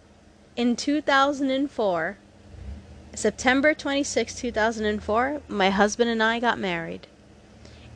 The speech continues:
And on September ninth, two thousand and five, a couple of weeks before my first anniversary, my lung collapsed. I don't smoke,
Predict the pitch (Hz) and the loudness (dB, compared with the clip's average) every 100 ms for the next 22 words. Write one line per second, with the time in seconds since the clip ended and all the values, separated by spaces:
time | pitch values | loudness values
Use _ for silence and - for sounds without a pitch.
0 | - 214 214 220 185 214 - 226 - 262 | -4 2 2 4 2 2 0 -4 0 2
1 | 302 381 381 330 349 226 170 - - - | 2 2 4 4 4 2 -4 -10 -20 -16
2 | - 277 294 285 269 277 247 247 240 - | -4 -2 2 6 6 4 0 -2 -4 0
3 | 220 190 - - - - - - - - | 4 4 0 -8 -14 -20 -20 -20 -20 -20
4 | - - - - - - - 196 - 214 | -20 -20 -20 -20 -20 -8 -6 -4 -2 -2
5 | - 254 262 254 262 - 202 - 202 208 | 2 2 4 0 -4 -8 -12 -4 0 0
6 | 202 180 - 190 220 - - - 220 220 | 0 -4 -2 0 0 0 -12 -6 -2 -2
7 | 220 214 - - 226 247 269 - - - | 0 0 0 -2 -2 -2 -8 -18 -20 -20
8 | - - - - - - - 196 196 165 | -20 -20 -20 -20 -20 -20 -4 4 4 4
9 | 175 - 170 180 - - - - - - | -2 -4 -4 -6 -10 -12 -12 -20 -20 -20
10 | - - - - - - - - - 240 | -20 -20 -20 -20 -20 -20 -20 -20 0 4
11 | 240 285 339 - 233 190 - | 6 4 2 -2 0 -2 -6